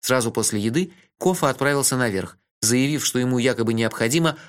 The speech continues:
обдумать наши дальнейшие действия. Да уж, было бы что обдумывать. «Не хочешь прогуляться?» спросил я Мелифара. «Ага, сейчас всё брошу и срочно отправлюсь любоваться великолепием облупившихся заборов вокруг индюшачьих ферм на окраине дивного города Чинфара»,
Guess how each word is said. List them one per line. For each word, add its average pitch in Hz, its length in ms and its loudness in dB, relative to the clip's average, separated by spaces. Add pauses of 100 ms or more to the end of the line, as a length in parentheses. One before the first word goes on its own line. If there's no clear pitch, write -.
обдумать 131 640 0
наши 113 280 -2
дальнейшие 101 540 -2
действия. 87 500 -6 (360)
Да 95 260 -2
уж, - 220 -10 (300)
было 160 260 2
бы 110 80 -4
что 127 220 -2
обдумывать. 101 560 -6 (720)
«Не 151 140 -2
хочешь 233 240 -2
прогуляться?» 107 580 -2 (140)
спросил 104 380 -2
я 95 80 -2
Мелифара. 92 500 -6 (460)
«Ага, 202 340 2
сейчас 196 320 2
всё - 180 2
брошу 202 380 2
и 185 60 2
срочно 170 400 2
отправлюсь 175 420 2
любоваться 147 460 2
великолепием 143 580 0
облупившихся 135 640 0
заборов 135 460 2
вокруг 123 340 0
индюшачьих 127 600 0
ферм 180 320 0
на 147 100 2
окраине 139 400 2
дивного 120 380 0
города 170 360 2
Чинфара», 101 760 0